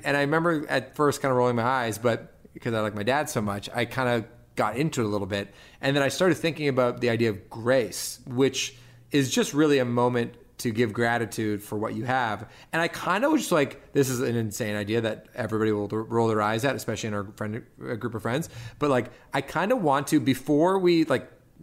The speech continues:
have a beer together or before we have a meal together, whatever, just, like, have a moment of appreciation. Be like, "Guys, let's just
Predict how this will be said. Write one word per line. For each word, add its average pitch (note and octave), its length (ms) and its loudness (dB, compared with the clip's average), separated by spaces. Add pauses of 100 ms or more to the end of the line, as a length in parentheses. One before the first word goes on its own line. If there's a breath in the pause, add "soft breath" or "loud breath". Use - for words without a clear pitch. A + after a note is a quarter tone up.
(160)
have A#2 260 0
a F3+ 80 2
beer D3 300 2
together B2 460 4
or A2+ 120 -2
before B2+ 720 0 (240 loud breath)
we A2+ 840 2
have A2+ 400 -4 (300)
a C#3 200 -4
meal B2+ 260 2
together, A#2 260 2
whatever, A#2 360 2
just, A2+ 200 -6
like, A2 220 -2 (140 loud breath)
have C3+ 180 -2
a D3+ 80 2
moment B2+ 400 2
of A#2+ 100 0
appreciation. A#2+ 600 0
Be G#2 80 -4
like, - 160 -12
"Guys, A2+ 420 -4 (200)
let's - 140 -6
just - 220 -8